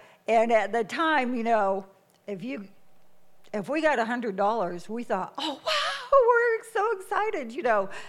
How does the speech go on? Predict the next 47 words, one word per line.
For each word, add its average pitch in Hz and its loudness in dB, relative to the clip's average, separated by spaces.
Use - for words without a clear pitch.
But 240 -6
a 247 2
lot 247 2
of - -8
times 220 -2
that 226 0
was 220 -4
only 233 -2
twenty-five. 233 -2
So 214 -4
you 247 -6
had 269 0
to 208 -4
determine, 202 -6
okay, 202 -2
are 196 -4
we 190 -4
doing 214 -8
this 214 -10
because 180 -12
God 175 -4
told 214 -8
us 214 -12
to 208 -14
do 208 -4
it, 226 -6
or 190 -2
are 185 -2
we 190 -2
doing 202 -4
it - -6
for 165 -8
a 165 -8
paycheck? - -10
Well, 220 2
we 277 4
were 294 -2
doing 240 -2
it 190 -2
because 190 -4
God 202 0
told 208 -4
us 180 -10
to - -14
get 180 -8
out - -2
there 160 -6